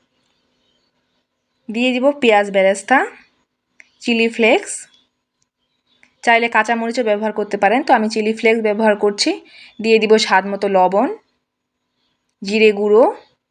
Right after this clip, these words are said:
আর দিয়ে দিচ্ছি কর্নফ্লাওয়ার। একটু মুচমুচে হবে কর্নফ্লাওয়ার ব্যবহার করলে। হাতের কাছে না থাকলে ময়দা ব্যবহার করতে পারেন বা চালের গুঁড়ো ব্যবহার করতে পারেন। সামান্য একটু তেল দিয়ে খুব ভালো করে মেখে নিয়েছি।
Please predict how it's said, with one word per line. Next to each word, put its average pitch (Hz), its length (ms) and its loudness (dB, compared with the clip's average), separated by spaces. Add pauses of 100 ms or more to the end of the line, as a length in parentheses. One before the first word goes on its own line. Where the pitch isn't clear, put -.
(920)
আর 208 220 0
দিয়ে 208 200 2
দিচ্ছি 202 420 -2 (340)
কর্নফ্লাওয়ার। 202 640 4 (600)
একটু - 240 -4
মুচমুচে 226 500 0
হবে 220 300 4 (220)
কর্নফ্লাওয়ার 208 440 2
ব্যবহার 196 360 2
করলে। 208 340 2 (380)
হাতের 220 280 0
কাছে 220 220 0
না 214 200 2
থাকলে 226 420 0
ময়দা 196 280 4
ব্যবহার 196 300 2
করতে 208 240 -2
পারেন 220 300 2
বা 214 100 4
চালের 196 320 2
গুঁড়ো 190 200 0
ব্যবহার 165 340 0
করতে 196 240 -8
পারেন। 160 200 -6 (480)
সামান্য 226 320 2
একটু 233 200 -2
তেল 240 240 4
দিয়ে 262 160 2
খুব 262 240 -2
ভালো 202 280 0
করে 226 200 4
মেখে 240 260 0
নিয়েছি। 175 400 -8